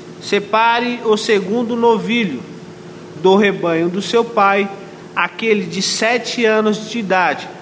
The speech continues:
O primeiro ele já tinha feito lá o, o esquema lá com caldo, pá, pra oferecer pro anjo.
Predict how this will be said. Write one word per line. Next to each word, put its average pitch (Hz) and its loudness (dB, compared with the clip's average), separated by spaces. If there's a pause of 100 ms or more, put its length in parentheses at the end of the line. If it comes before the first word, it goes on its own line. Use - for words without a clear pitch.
(160)
O 208 -2
primeiro 208 2
ele 220 2
já 226 0
tinha 226 -2
feito 226 2
lá 202 4
o, 180 0 (1500)
o 156 0
esquema 165 2
lá 175 4
com 180 -6
caldo, 160 2 (360)
pá, 156 0 (720)
pra 156 2
oferecer 175 2
pro 214 2
anjo. 175 2